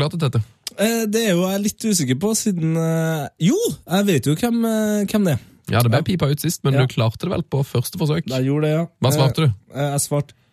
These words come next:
Speaker 2: Jamie Carragher.
Speaker 1: Helt riktig, det er Caradonna.
Speaker 2: Caradonna.
Speaker 1: Eh, er det mange som har svart det?
Speaker 2: Eh, det er ganske mange. Eh, det er derfor jeg må prøve å luke ut litt lite grann der nå, sånn at jeg
Speaker 1: Mm.
Speaker 2: får, eh, alt tabba meg gjennom,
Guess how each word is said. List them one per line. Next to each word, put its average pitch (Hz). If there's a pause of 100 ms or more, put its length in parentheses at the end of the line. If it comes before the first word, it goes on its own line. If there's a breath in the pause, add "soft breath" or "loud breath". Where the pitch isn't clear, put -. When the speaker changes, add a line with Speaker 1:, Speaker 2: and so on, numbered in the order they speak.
(120)
Speaker 2:
Jamie 135
Carragher. 151 (300)
Speaker 1:
Helt 127
riktig, 127
det -
er 151
Caradonna. 165 (240)
Speaker 2:
Caradonna. 185 (540 loud breath)
Speaker 1:
Eh, 135
er 135
det 139
mange 135
som 147
har 151
svart - (100)
det? - (300)
Speaker 2:
Eh, 156
det 160
er 190
ganske 208
mange. 220
Eh, 180
det 170 (120)
er 165
derfor 143
jeg 151
må 160
prøve 160
å 127
luke 175
ut - (180)
litt - (320)
lite 151
grann 185
der 214
nå, 214
sånn 196
at 113
jeg 117
Speaker 1:
Mm. 120
Speaker 2:
får, 170
eh, 165
alt 151
tabba 104
meg 123
gjennom, 147